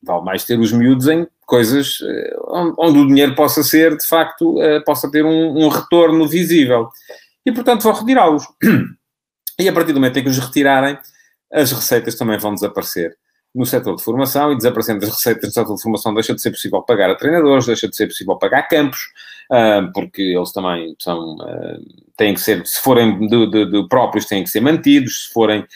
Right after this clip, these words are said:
ah, alugados, têm que ser pagos, ah, e, portanto, tudo isto acaba por estagnar.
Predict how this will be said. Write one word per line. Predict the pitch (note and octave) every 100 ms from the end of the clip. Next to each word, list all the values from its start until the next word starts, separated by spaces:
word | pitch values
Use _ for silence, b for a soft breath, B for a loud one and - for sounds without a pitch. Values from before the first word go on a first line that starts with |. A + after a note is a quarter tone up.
| B B A#2+
ah, | G#2+ G#2+ C3+
alugados, | A#2 A#2 A#2+ G#2 -
têm | A2+
que | G2+
ser | D3
pagos, | C#3+ E3 D#3+ - _ B B -
ah, | D#3+ D#3+ F#3
e, |
portanto, | F3+ - G#3 F#3 -
tudo | A3+ F3+
isto | G3 F#3+ F#3 F#3+
acaba | F3+ F#3 F#3+ F#3
por | F#3+
estagnar. | F#3 - F3+ E3+ F#3+ C#3 A2+